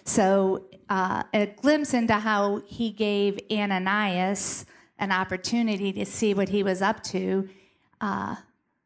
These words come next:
we know that God didn't need us to save Paul from Paul's conversion in Acts chapter nine, right?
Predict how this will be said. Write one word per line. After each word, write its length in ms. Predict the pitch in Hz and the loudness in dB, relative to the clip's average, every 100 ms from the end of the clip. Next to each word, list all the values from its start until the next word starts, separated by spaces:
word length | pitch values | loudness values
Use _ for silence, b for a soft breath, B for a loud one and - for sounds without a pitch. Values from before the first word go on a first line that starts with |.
| _ - | _ -2
we 200 | 226 254 | 2 4
know 300 | 233 226 214 | 4 4 2
that 180 | 208 202 | 0 0
God 240 | 190 185 | 0 0
didn't 280 | 208 190 190 | -2 -4 -2
need 220 | 202 196 | -2 0
us 220 | 175 175 - | 0 -2 -6
to 120 | 180 | -8
save 500 | - 190 170 170 - | -4 -2 -2 -4 -4
Paul 560 | 202 170 165 180 180 - _ | 0 2 0 -2 -6 -12 _
from 200 | 185 175 | -4 -4
Paul's 360 | - 180 185 180 | -2 -2 -2 -4
conversion 640 | 180 165 180 180 180 175 | -8 -2 0 2 0 0
in 140 | 170 | -2
Acts 460 | 170 - - - - | -2 -4 -8 -16 -16
chapter 420 | - 202 160 185 180 | -6 -2 -2 -2 -2
nine, 380 | 175 175 180 | -2 -2 -6
right? 460 | 175 175 190 202 | -4 -2 -2 -4